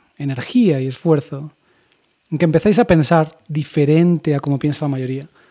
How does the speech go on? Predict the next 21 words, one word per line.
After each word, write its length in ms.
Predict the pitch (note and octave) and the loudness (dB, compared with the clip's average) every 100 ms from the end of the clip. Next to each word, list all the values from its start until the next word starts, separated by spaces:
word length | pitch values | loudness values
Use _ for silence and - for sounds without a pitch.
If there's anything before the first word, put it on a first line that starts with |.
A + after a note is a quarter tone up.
| - - _ | -20 -20 _
Porque 200 | - - | -10 -2
la 100 | C#3+ | 2
mayoría, 580 | C#3+ C#3+ G3+ A#3 F3 G3+ _ _ _ _ _ _ _ _ _ _ _ _ _ _ _ _ _ _ _ _ _ _ _ _ | 4 6 6 4 2 -4 _ _ _ _ _ _ _ _ _ _ _ _ _ _ _ _ _ _ _ _ _ _ _ _
pues, 160 | - | -12
hace 160 | C#3+ E3+ | -4 -2
lo 100 | D#3+ | 0
que 60 | C#3+ | -2
hace 120 | F#3+ | -2
la 100 | D3 | -2
mayoría. 460 | A2+ G2 F3 F#3+ - | -4 -6 -6 -6 -10
Y 60 | B2+ | -10
la 80 | B2+ | -6
mayoría 680 | C3+ C#3 G3+ G#3 G#3 G3 - _ _ _ _ _ _ _ _ _ _ _ _ _ - _ _ _ _ | -2 2 4 4 2 -2 -8 _ _ _ _ _ _ _ _ _ _ _ _ _ -20 _ _ _ _
no 100 | F#3+ | -2
hace 120 | E3+ | 0
mucha 240 | C#3+ A#2+ A2 | 0 -2 -8
pasta. 340 | A2 - - _ _ _ _ _ _ _ _ _ _ _ _ _ _ _ _ _ _ _ _ _ _ _ _ _ _ _ _ _ _ _ _ _ _ _ _ _ _ _ _ _ _ _ | -10 -14 -18 _ _ _ _ _ _ _ _ _ _ _ _ _ _ _ _ _ _ _ _ _ _ _ _ _ _ _ _ _ _ _ _ _ _ _ _ _ _ _ _ _ _ _
Entonces, 340 | - F3 E3+ | 0 2 2
si 160 | - G#3 | 2 2
has 200 | C4 - | 2 2
pensado 840 | - A#3+ F#3 A3+ G3+ D#3+ D3+ - | 2 2 4 4 6 2 -2 -12